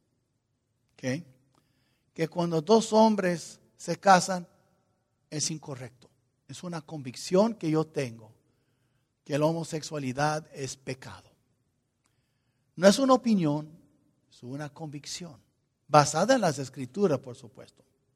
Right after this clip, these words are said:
¿Ok? Es un ejemplo. Ah, yo tengo la plena convicción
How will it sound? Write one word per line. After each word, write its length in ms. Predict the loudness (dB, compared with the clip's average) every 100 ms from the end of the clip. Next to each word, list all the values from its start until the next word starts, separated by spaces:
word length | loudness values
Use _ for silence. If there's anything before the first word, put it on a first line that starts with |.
| _ _ _ _
¿Ok? 160 | -8 -2
Es 1040 | -2 -2 _ _ _ _ -20 _ _ -4
un 100 | 2
ejemplo. 480 | 4 4 2 -2 -20 _ _ _ _ _ _ -20
Ah, 260 | -10 -6 -6 -10
yo 300 | -6 0 0
tengo 520 | 4 2 4 4 4 0
la 220 | -4 -4
plena 540 | -8 -2 0 2 0
convicción 840 | 0 -2 -2 -4 -4 2 2 2